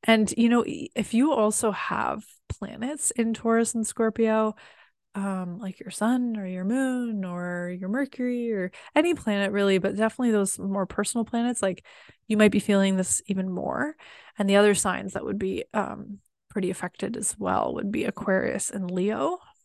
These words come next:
Uh, so yeah, those are a couple, couple signs that might be feeling it a little bit more.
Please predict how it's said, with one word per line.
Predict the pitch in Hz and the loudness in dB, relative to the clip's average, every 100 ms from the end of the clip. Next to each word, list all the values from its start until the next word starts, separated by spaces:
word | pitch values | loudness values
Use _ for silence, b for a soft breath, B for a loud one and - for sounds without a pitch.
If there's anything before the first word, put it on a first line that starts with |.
| _ _ _ B B B B B B B B _ - | _ _ _ B B B B B B B B _ -4
Uh, | 214 190 180 185 | 0 2 2 2
so | - 226 220 214 202 - _ _ _ _ _ _ _ _ - | 4 10 12 12 8 2 _ _ _ _ _ _ _ _ 0
yeah, | 208 175 - _ | 2 2 -4 _
those | 226 214 233 | 0 4 2
are | |
a | 208 | 2
couple, | 214 202 196 185 185 - _ | 0 0 2 4 2 -6 _
couple | - 214 | 2 2
signs | 202 - 190 190 | 2 0 -2 -2
that | 196 | -2
might | 190 190 | -2 -2
be | 190 | -2
feeling | - 185 185 | -2 -4 -4
it | 185 | -4
a | 196 | -2
little | 196 | -2
bit | 208 - | -2 -4
more. | - - | -4 -4